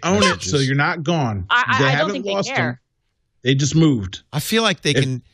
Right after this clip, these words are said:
Speaker 2: they can do more with Facebook than they can with Instagram.
Speaker 3: That's probably true, but I feel like if they had to, they would much rather at least still retain them on one platform than lose them wholesale.
Speaker 2: Messenger is a hot mess.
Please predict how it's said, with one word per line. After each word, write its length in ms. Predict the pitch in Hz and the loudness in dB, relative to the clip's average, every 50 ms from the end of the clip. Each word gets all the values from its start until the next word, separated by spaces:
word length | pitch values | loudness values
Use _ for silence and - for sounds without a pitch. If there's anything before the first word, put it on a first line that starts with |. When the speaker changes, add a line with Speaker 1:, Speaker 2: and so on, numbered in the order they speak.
| _ _ _ _ _ - | _ _ _ _ _ 0
Speaker 2:
they 100 | 143 131 | 0 2
can 200 | - 139 131 123 | 2 2 0 0
do 260 | 98 87 135 160 180 185 | 0 2 4 4 4 4
more 460 | 175 156 147 147 147 139 131 123 110 | 4 4 4 4 4 4 2 2 0
with 200 | 104 104 98 - | 0 -2 -2 -2
Facebook 760 | - - 113 110 104 - - - - 95 92 90 - - - - | -2 0 2 2 2 0 -2 -4 -4 -4 -4 -4 -6 -10 -8 -4
than 160 | 104 95 92 | -2 0 0
they 120 | 92 87 | 0 0
can 260 | 82 - - 104 92 87 | 0 0 0 0 2 2
with 120 | 87 85 | 2 0
Instagram. 760 | 82 80 - - 82 76 73 78 73 73 71 69 69 73 - - _ _ - | 0 -2 -2 -4 -4 -4 -2 0 0 0 0 0 -2 -4 -6 -8 _ _ -2
Speaker 3:
That's 220 | 269 247 - - | -2 -2 -2 0
probably 260 | - 330 339 277 226 | 0 0 2 2 0
true, 360 | 226 - - - 285 254 240 202 | -2 -2 -2 -2 0 0 0 2
but 100 | 214 196 | 2 0
I 80 | 190 | 0
feel 260 | 196 - - 220 214 | -2 -2 -2 0 0
like 220 | 196 190 185 160 180 | 2 0 0 -2 -4
if 160 | 190 190 - | -6 -4 -2
they 100 | 190 185 | -2 0
had 220 | 196 190 180 180 - | 0 0 -2 -2 -2
to, 380 | - 196 165 165 156 147 - 175 | -2 0 0 0 0 0 0 0
they 120 | 190 202 | 2 2
would 160 | 196 196 180 | 2 2 2
much 180 | 196 202 - - | 0 0 0 -2
rather 180 | 180 175 175 170 | -2 -2 -2 -2
at 60 | 147 165 | -2 -4
least 180 | 180 175 - - | -4 -6 -6 -4
still 180 | - 208 180 | -4 -2 -2
retain 300 | 165 170 - - 190 175 | -2 -4 -2 -2 0 0
them 140 | 175 165 156 | 0 0 0
on 200 | 156 156 156 160 | 0 0 0 0
one 140 | 165 170 170 170 | 0 -2 -2 0
platform 460 | - 160 - - - 156 156 151 151 | 0 -2 -2 -2 -2 -2 -2 -2 -2
than 200 | 151 151 156 160 | -2 -2 -2 0
lose 180 | 151 143 156 | 0 -2 -2
them 300 | - - 123 127 110 - - | -2 -2 -2 0 -2 -2 -2
wholesale. 460 | - - 151 - - - - - 85 | -2 -2 -2 -2 -2 -2 -2 -2 0
Speaker 2:
Messenger 560 | 120 139 180 233 226 - 220 170 107 107 95 85 | 0 2 2 2 0 0 -4 -4 -4 -4 -4 -4
is 140 | 73 - | -4 -6
a 100 | 82 71 | -6 -8
hot 320 | - - - 107 87 - - | -6 -4 -4 -2 -2 -4 -4
mess. 640 | 65 76 - - - - - - - - - - | -6 -6 -4 -4 -4 -4 -4 -4 -2 -4 -6 -8